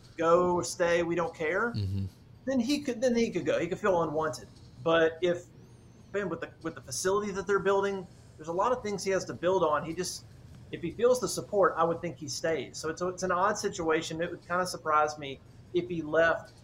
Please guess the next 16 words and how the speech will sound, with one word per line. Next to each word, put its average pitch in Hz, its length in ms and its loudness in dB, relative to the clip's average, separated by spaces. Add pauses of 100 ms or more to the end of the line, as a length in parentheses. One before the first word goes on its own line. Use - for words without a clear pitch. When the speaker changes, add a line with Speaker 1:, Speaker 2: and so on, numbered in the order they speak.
(260)
Speaker 1:
on 175 160 2
his - 240 -2
own 156 480 -2
with, 151 240 -4
without 151 420 0
any 165 200 0
other 143 480 2
dealings 190 360 0
with 143 120 -6
Auburn 135 240 0
football, 156 360 2
but 143 200 -6
we 160 120 -2
know 139 200 0
that's 139 420 -4
just - 220 -16